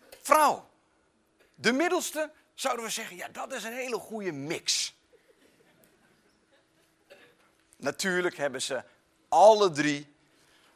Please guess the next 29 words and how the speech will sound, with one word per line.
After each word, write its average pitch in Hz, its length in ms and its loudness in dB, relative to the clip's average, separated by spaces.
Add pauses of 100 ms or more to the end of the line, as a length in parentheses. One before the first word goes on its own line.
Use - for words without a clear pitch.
onze 120 320 0
kenmerken 107 680 -6
in 214 200 -2
zich. - 320 -6 (2500)
Dat 262 300 0
is 233 140 -6
in 254 100 -2
het 226 160 -8
aardse 247 480 0
leven 220 420 2
zo, 104 300 0
hier, 220 500 -2
natuurlijk. 208 840 2 (1040)
Maar 175 140 4
dat 240 160 6
is 208 180 -2
ook 285 300 6
wat 262 280 0
Johannes 165 600 2
hier 247 160 -2
naar 226 140 2
voren 285 360 4
wil 151 160 2
brengen. 120 360 -2
Wij 220 180 2
zijn 285 640 -2 (400)
kinderen 311 520 4
van 302 220 0
God. - 520 -2